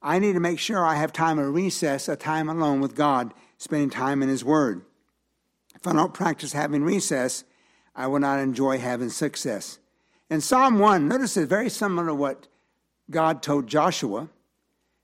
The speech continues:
and now David's telling us. Psalm one, verse one, he said, "Blessed is the man that walketh not in the counsel of the ungodly, <clears throat> nor standeth in the way of sinners, nor sitteth in the seat of the scornful."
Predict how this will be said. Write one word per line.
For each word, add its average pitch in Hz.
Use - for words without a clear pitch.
and 143
now 147
David's 139
telling 143
us. 123
Psalm 170
one, 156
verse 151
one, 131
he 202
said, 170
"Blessed 220
is 214
the 170
man 165
that 160
walketh 185
not 170
in 165
the 156
counsel 175
of 139
the 139
ungodly, 135
<clears throat> -
nor 170
standeth 180
in 165
the 151
way 147
of 147
sinners, 185
nor 170
sitteth 220
in 170
the 151
seat 190
of 156
the 156
scornful." 156